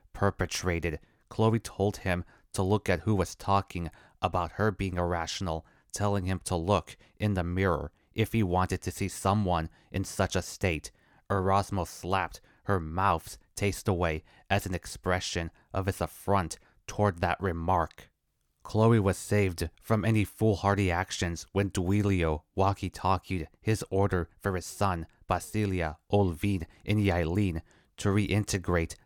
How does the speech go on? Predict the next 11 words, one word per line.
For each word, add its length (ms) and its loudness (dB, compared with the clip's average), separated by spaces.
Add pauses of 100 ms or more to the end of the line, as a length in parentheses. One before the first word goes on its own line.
the 80 -2
sisters 640 -2 (180)
and 220 -4
best 300 -4
friends 460 -2 (220)
with 160 -2
the 140 0
other 220 0
oppressees. 800 -4 (420)
To 140 2
Erasmo, 720 0